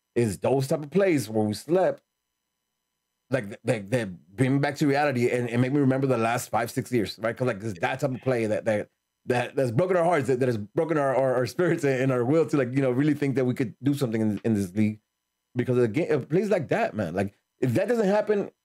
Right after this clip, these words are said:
we walk out, like, and, and the other two plays happen, right? 'Cause I think the other two plays that we'll talk about right now, like, we walk out here two two, I think we have a different tone, right? 'Cause, like, but that play is just so sloppy and so, like,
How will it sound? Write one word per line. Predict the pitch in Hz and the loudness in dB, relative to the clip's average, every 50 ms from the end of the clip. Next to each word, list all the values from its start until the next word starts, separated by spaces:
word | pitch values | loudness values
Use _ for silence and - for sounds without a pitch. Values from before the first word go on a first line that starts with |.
| _ _ _ _ _ - | _ _ _ _ _ -2
we | 143 147 185 | 0 2 2
walk | 202 196 185 147 170 | 2 2 0 2 2
out, | - 147 | 2 2
like, | 139 117 - _ _ - | 2 0 -4 _ _ -2
and, | 135 135 135 120 | 0 0 0 0
and | 143 139 | 0 2
the | 143 165 | 2 2
other | 175 151 | 2 2
two | 147 151 | 2 0
plays | - 135 117 107 | 2 0 0 0
happen, | 107 87 - - | 0 -2 -4 -4
right? | 90 113 131 143 120 - | -2 -2 -2 -2 -2 -2
'Cause | 131 120 | 0 0
I | 123 | 0
think | - 156 147 | 2 2 2
the | 135 143 | 2 2
other | 151 | 2
two | 135 156 135 | 0 -2 -2
plays | - 143 139 131 101 | 0 0 0 0 0
that | 120 95 | -2 -2
we'll | 117 113 110 98 113 | 0 0 0 0 0
talk | 113 127 120 | 0 0 -2
about | 117 117 117 | 0 0 0
right | 113 120 | 0 0
now, | 135 139 127 | 0 2 0
like, | 117 101 - _ _ _ _ _ _ _ _ - - | 0 -2 -4 _ _ _ _ _ _ _ _ -2 0
we | 127 | 0
walk | 135 151 151 156 | 2 2 2 2
out | 160 139 | 2 0
here | 139 131 | 0 0
two | - 147 131 | 0 0 0
two, | - 165 175 185 - _ _ _ _ _ _ _ _ _ _ _ _ _ _ - | 2 0 -2 -2 -2 _ _ _ _ _ _ _ _ _ _ _ _ _ _ -4
I | 120 120 | -4 -2
think | 131 139 131 | 0 0 2
we | 127 | 2
have | 123 117 | 2 2
a | 113 | 0
different | 117 117 113 107 - | 0 0 0 0 -2
tone, | 123 107 98 | -2 -2 0
right? | 98 113 120 - | 0 0 0 0
'Cause, | - 123 113 | -2 0 0
like, | 117 104 92 | 0 -2 0
but | 113 123 98 87 | -4 -4 -2 -2
that | 127 135 156 147 | -2 -2 -2 0
play | 175 196 196 | 0 2 4
is | 185 147 120 | 4 2 2
just | 120 120 - - | 0 -2 -2 -2
so | 151 143 139 | -2 -2 -2
sloppy | 135 - - 123 127 139 - 131 | -2 -2 -2 0 0 0 -2 -2
and | 120 104 | -4 -2
so, | - 131 135 | -2 -2 0
like, | 147 139 110 95 | 0 0 -2 -4